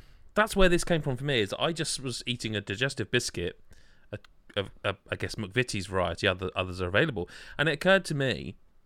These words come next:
and I'm gonna put this idea out there, and if you do steal it, McVitie's, I'll know that you're a fan, and I'll know you've stolen it, and, and you can use it. I just want a cut for the idea. And the idea is that they should put out something called digestive, no, I've forgotten my own name of it now, hang on.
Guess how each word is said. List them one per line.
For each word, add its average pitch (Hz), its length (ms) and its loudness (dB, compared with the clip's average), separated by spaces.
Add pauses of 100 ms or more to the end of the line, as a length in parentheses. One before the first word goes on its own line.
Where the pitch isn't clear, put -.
(460)
and 147 100 6
I'm 165 80 6
gonna 190 160 8
put - 180 2
this 113 160 -2
idea 95 280 4
out 87 100 -2
there, 90 160 0
and 98 80 0
if 123 140 -4
you 151 80 0
do 208 160 2
steal 196 320 6
it, 120 100 2
McVitie's, 101 460 -2
I'll 170 100 0
know 107 400 -2
that 101 160 -6
you're 107 220 2
a 104 40 0
fan, 92 400 -4 (300)
and 117 160 2
I'll 117 80 2
know 123 140 4
you've 147 240 0
stolen 90 340 -4
it, 107 140 -2
and, 160 100 -2
and 240 220 -2
you 339 80 -4
can 302 120 -2
use 302 240 4
it. 104 80 -2
I 117 120 -2
just - 200 -4
want 101 160 -2
a 90 60 -6
cut - 380 -2
for - 100 -8
the 113 100 0
idea. 101 440 0 (480)
And 127 100 -2
the 220 80 0
idea 156 320 2
is 92 380 -2 (300)
that 104 80 -2
they 123 100 2
should - 180 -4
put - 140 2
out 120 180 2
something 113 320 -2
called 107 240 0
digestive, 107 720 -2 (540)
no, 135 80 -2
I've 127 80 -6
forgotten 107 320 -6
my 107 80 0
own 107 120 0
name 185 220 2
of 135 100 -2
it 90 60 -8
now, 98 200 -2
hang 156 140 -2
on. 123 220 0